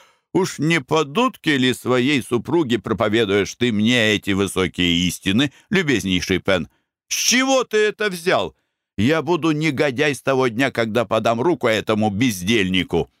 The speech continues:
И Клейв набрался ирокесских нравственных правил, говорит Джордж Уаррингтон, методически покуривая трубку. Значит, он предпочитает их тем,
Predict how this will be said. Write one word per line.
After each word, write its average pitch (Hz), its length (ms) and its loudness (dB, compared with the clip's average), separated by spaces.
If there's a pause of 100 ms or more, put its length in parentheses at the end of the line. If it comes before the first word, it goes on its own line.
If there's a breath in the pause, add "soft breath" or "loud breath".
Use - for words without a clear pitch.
(760)
И 85 160 0
Клейв 90 680 -2 (400 soft breath)
набрался 165 680 0
ирокесских 131 1120 -2
нравственных 92 880 -2
правил, 90 560 0 (640 soft breath)
говорит 135 520 0 (120)
Джордж 104 400 -2
Уаррингтон, 104 840 0 (260)
методически 101 840 0
покуривая 92 680 0
трубку. 92 540 -4 (800)
Значит, 160 640 0
он 147 220 0
предпочитает 123 1080 -2
их 113 220 -2
тем, 127 480 -2